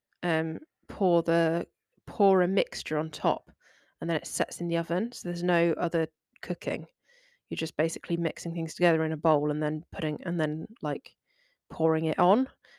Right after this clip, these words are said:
and baking it. So it's, they're actually easier, as well as being, I think, a better overall bar, particularly the textures were better. So let's talk about how to make them. So for your base,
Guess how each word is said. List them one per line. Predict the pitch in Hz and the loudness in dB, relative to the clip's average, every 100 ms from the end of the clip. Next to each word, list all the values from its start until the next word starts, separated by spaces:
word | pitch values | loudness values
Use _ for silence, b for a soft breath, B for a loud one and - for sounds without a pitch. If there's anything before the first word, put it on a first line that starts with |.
| b - | b -4
and | 214 | 2
baking | 262 233 - 247 | 6 6 4 0
it. | 240 277 - | 0 0 0
So | 208 175 | 2 4
it's, | 180 - | 2 0
they're | 185 202 | 4 4
actually | - 226 | 2 -4
easier, | - 202 202 180 160 | -6 -2 -2 -2 -4
as | 160 | 0
well | 175 | 0
as | 170 | 0
being, | 165 170 160 | 0 0 0
I | 165 | -2
think, | 175 - | -6 -6
a | |
better | - 165 - 160 165 _ _ _ _ _ _ - | -6 -6 -2 -4 -4 _ _ _ _ _ _ -2
overall | 185 165 165 165 160 156 | 0 2 2 2 0 0
bar, | 165 143 147 151 _ _ | 2 2 0 -4 _ _
particularly | - - - 165 | -6 -6 -4 -6
the | 170 | -4
textures | 165 - - 160 | -6 -6 -10 -8
were | 151 | -8
better. | 139 - - - _ _ _ _ _ _ _ _ _ - | -8 -10 -12 -14 _ _ _ _ _ _ _ _ _ -18
So | - - - _ - | -16 -20 -20 _ 0
let's | 262 - | 2 2
talk | 269 | 4
about | 247 | 4
how | 233 214 | 4 2
to | 214 | 2
make | 214 190 - - | 2 2 0 -6
them. | 156 165 185 | -6 -6 -8
So | - - 185 180 180 | -6 2 4 4 2
for | - 208 | -2 2
your | 220 220 - | 2 4 4
base, | 175 165 - - | 4 2 -6 -12